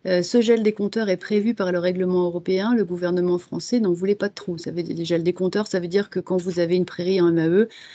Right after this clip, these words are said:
au bout de cinq ans, euh, si vous la retournez, elle ne devient pas prairie permanente. Euh, c'est, ça fait partie des points qui sont en débat,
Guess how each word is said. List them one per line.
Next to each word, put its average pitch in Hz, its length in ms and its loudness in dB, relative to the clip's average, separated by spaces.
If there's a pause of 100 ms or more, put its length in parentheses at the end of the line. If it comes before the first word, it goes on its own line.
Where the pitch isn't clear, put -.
(240)
au 196 80 2
bout 202 180 0
de 214 60 -10
cinq 190 380 0
ans, 226 340 6
euh, 180 180 6
si 175 200 -4
vous 175 100 -4
la 175 100 2
retournez, 180 420 0
elle 208 40 4
ne 185 60 2
devient 165 280 2
pas 196 120 0
prairie 185 300 -4
permanente. 170 640 0 (540)
Euh, 170 480 0
c'est, 190 260 -2
ça 180 160 0
fait 202 120 2
partie 202 300 0
des 208 100 6
points 220 180 0
qui 208 140 -2
sont 202 220 -4
en 185 40 0
débat, 185 440 0